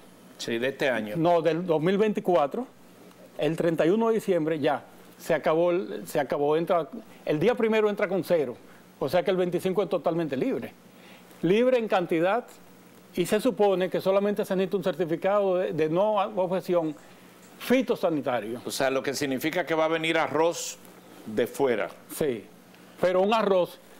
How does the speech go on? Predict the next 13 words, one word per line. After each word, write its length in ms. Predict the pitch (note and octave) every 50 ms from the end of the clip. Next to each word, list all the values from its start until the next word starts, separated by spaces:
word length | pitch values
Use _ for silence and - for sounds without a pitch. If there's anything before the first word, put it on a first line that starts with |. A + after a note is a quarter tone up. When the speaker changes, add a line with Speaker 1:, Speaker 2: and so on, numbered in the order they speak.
| - - - - -
Speaker 2:
si 140 | - - F3
fuera 220 | - F#3+ G#3+ B3
un 80 | C4+ C4+
arroz 280 | A#3+ G#3+ A3 B3+ B3 -
que 80 | - G3+
viniera 220 | F#3+ F#3 F#3+ G#3
en 60 | G#3
condición 380 | G#3 G#3 F#3+ E3+ - G#3 G3+ G3+
igual 240 | F#3+ F3 F3+ F#3 F#3
a 60 | F#3
la 80 | F3+
de 60 | F3+ F#3
nosotros, 480 | F3 - - D3+ B2 A2 - A#2 -